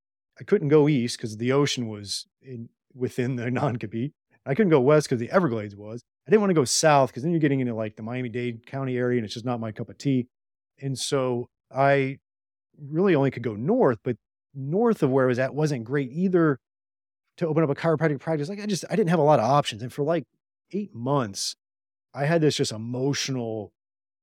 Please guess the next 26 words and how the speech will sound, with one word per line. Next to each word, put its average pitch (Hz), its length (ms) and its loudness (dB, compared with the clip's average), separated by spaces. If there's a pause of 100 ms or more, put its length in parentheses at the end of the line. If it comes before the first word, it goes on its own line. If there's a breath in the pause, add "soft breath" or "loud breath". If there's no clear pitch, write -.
(120)
drain. 107 680 -8
There 104 80 -16
was 110 100 -8
just 127 160 4
no 113 320 -4
margin 98 540 -6
there, 92 100 -16
and 101 100 -10
I 113 40 -2
had 113 120 2
no 113 280 -2
idea 101 300 -4
what 98 180 -16
to 95 80 -18
do. 87 240 -20 (560)
And 120 180 -4
then 110 260 -4
fortunately, 127 840 0
I 127 100 -6
had 110 120 -4
a 107 60 -6
really 117 260 -2
good 110 340 -6 (160)
relationship 113 520 -6
with 110 180 -8
my, 101 360 -6